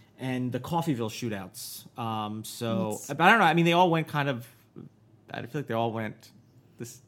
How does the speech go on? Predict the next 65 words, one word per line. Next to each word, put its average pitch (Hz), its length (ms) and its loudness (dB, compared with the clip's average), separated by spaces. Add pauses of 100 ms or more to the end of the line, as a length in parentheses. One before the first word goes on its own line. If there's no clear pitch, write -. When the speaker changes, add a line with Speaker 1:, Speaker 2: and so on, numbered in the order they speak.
(100)
Speaker 1:
everyone 120 260 -4
shot 113 200 -6
each 113 140 -4
other. 135 180 -2 (340)
Speaker 2:
<laughs> 247 140 2
Right? 269 180 4 (140)
Speaker 1:
I 117 160 2
don't 147 140 2
know. 123 160 -2 (560)
Speaker 2:
I - 40 0
don't 247 100 6
know 240 60 6
Speaker 1:
Um, 254 120 6
Speaker 2:
either. 247 140 6
You, 277 220 6
it's, 233 320 2
it 233 240 0
was 254 160 2
also 226 220 2
very 196 220 4
educational. 175 680 -2 (680)
Speaker 1:
Uh, 117 460 2
Speaker 2:
Clearly. 175 360 0 (280)
Speaker 1:
Yeah. 160 320 4
No, 196 140 8
I 175 180 8
learned, 180 420 6 (140)
well, 196 140 10
this 240 180 6
is, 190 140 0
this 202 120 0
is 170 80 -4
Carson 131 280 2
City. 98 260 -6
I 120 80 -2
don't 139 120 2
know 131 60 0
what 123 140 -2
they 120 60 -4
did 104 100 -4
in 104 60 -6
Wild 95 200 -6
West. 90 360 -12
I 127 140 -4
also 170 180 2
Speaker 2:
Oh. 135 40 -2
Speaker 1:
was, 120 120 -4
like, 110 240 -4
eight 113 120 -6
years 101 160 -10
old. 87 240 -14 (140)
Speaker 2:
Okay. 160 240 -6 (580)
Speaker 1:
You 120 80 -10
know 110 60 -6
what 107 80 -6
I - 20 -8
mean? 101 280 -10
Like, 92 160 -14
my 101 60 -8
Speaker 2:
Yeah. 190 80 -6
Speaker 1:
parents 170 200 -6
just 107 140 -14
recently 117 320 -6
got 107 140 -8
divorced. 107 600 -8